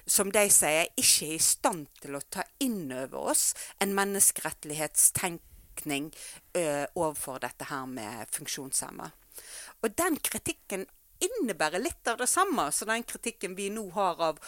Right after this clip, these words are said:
av, eh, denne overforbruket av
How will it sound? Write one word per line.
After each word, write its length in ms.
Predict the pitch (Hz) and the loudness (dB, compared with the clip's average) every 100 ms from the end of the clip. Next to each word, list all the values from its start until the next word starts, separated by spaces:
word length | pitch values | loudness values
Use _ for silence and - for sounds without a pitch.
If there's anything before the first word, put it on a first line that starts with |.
| - - - | -18 -18 -4
av, 320 | 165 156 156 | 0 0 0
eh, 300 | 160 156 151 | -2 2 2
denne 320 | 151 202 190 170 - | 2 2 2 -2 -4
overforbruket 1500 | 262 233 254 220 151 - 151 143 - 147 139 - 156 139 135 - - | 0 4 4 4 0 -2 -6 -8 -8 -8 -10 -8 -2 0 0 -2 -4
av 460 | 147 139 143 147 | -4 -4 -6 -6